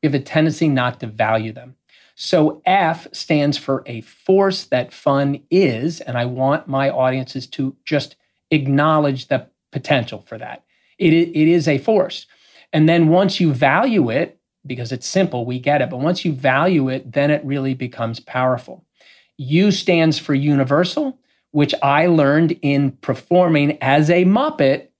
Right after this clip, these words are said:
at funerals successfully, that it works in places you'd never expect it. In, in fact, there is no place that it's not, that it does not work, uh, when you engage, uh, you know, this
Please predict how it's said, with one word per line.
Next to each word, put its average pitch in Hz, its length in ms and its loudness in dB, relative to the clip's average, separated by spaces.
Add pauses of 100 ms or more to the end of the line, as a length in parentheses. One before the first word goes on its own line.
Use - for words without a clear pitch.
at 147 240 0
funerals 185 920 0
successfully, 170 1200 -2 (560)
that 196 120 2
it 208 160 0
works 196 440 0
in 170 140 0
places 165 500 0
you'd 143 180 -2
never 131 400 -2
expect - 480 -6
it. - 140 -16
In, 127 280 -4
in 123 160 -6
fact, 175 580 -4 (340)
there 156 120 4
is 151 140 0
no 151 380 2
place - 560 -4 (500)
that 139 140 2
it's 131 180 -6
not, 135 380 0
that 139 120 -4
it 123 200 -10
does 135 320 0
not 127 360 -2
work, 123 480 -8 (440)
uh, 117 180 0
when 127 280 -2
you 123 140 -6
engage, 120 720 -4 (240)
uh, 143 220 -12 (120)
you 127 120 -8
know, 123 100 -8
this 120 220 -10